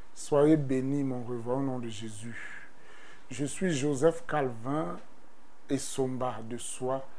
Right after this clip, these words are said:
paralysé aujourd'hui deux semaines. Je viens vous supplier d'intercéder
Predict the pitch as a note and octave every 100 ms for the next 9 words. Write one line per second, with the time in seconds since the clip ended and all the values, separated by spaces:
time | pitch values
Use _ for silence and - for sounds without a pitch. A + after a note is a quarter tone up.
0 | - - - - - D3 C3+ C3+ C#3 C#3+
1 | - C3+ C3+ C#3 B2 D3+ F#3 - E3 C#3+
2 | B2+ C3 A#2+ C#3 D3+ C3 C#3+ D3 - C3+
3 | C3 C#3 E3+ - - - - - B2 C3+
4 | C3+ D#3 E3+ D#3 D3+ - C3+ - C3+ C#3+
5 | D3 C#3 B2 C3 A#2+ C3 C3 D3+